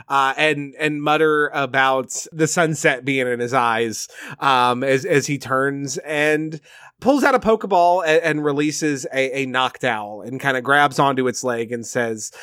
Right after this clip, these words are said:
"Well, take care, Aster. I, I hope to hear from you soon." And with that,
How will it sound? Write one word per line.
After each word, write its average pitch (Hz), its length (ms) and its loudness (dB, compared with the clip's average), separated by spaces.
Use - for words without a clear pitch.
"Well, 196 100 -4
take 254 240 0
care, 202 460 2
Aster. 165 400 2
I, 151 240 0
I 160 100 2
hope 190 200 0
to 190 100 -8
hear 196 180 0
from 175 220 0
you 143 100 -2
soon." 113 440 -2
And 165 580 0
with 151 260 -2
that, 151 340 2